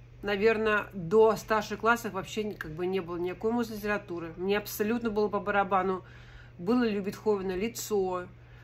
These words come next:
были ли у него симфонии, были ли у него какие-то опера, Фиделио. Мне это вообще безразлично было.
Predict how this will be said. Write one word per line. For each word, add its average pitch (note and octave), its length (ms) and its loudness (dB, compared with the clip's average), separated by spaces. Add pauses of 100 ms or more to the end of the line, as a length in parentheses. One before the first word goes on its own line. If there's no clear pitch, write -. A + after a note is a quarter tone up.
(140)
были A#3 340 2
ли A3 60 2
у - 40 2
него G#3+ 220 2
симфонии, F#3+ 840 -2
были A3+ 380 0
ли A3 60 0
у A3 40 0
него A3 140 2
какие-то G#3 420 -6
опера, G#3 580 4
Фиделио. F#3+ 640 -2
Мне G3 220 2
это G3+ 140 -2
вообще F#3 500 -4
безразлично E3 640 -8
было. E3+ 240 -14